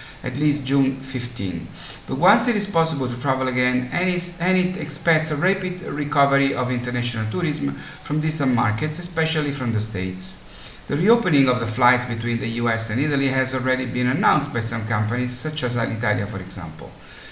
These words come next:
Last year, uh, Italy had four point four million visitors from North America,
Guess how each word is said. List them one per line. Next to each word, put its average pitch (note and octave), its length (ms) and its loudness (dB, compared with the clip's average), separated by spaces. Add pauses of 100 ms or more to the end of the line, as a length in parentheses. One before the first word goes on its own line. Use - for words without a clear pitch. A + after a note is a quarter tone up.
(140)
Last G3 240 -2
year, F3 440 4 (480)
uh, C#3 420 4
Italy F#3+ 220 4
had F3 280 6
four G3+ 540 4
point F#3 260 4
four F#3 360 2
million F3+ 360 2
visitors C#3 400 2
from A#2 220 -2
North A2 220 2
America, A2+ 520 2